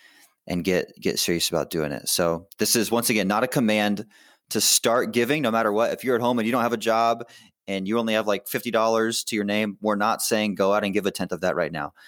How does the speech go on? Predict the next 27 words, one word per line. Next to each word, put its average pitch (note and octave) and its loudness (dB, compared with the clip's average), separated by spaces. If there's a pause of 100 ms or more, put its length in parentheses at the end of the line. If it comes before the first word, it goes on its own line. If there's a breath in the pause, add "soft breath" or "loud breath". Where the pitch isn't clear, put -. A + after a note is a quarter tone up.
(320 loud breath)
What F#2+ 0
we're G#2 2
saying A2 2
is F2 0
start - 0
thinking C3+ -4
about G#2 0
how G2+ 0
you A#2+ -2
want A2 -2
to - -8
use G2+ -2
your A2 -4
money G2 -4
in G#2 -4
the G#2+ -4
future. F2+ -6
Start - -2
thinking G#2+ -4
about G#2+ 0
how F#2+ -2
you G#2+ 0
wanna G#2+ 0 (360 soft breath)
give F#2+ 0
in G2+ 0
the F#2+ 2
future, F2+ -2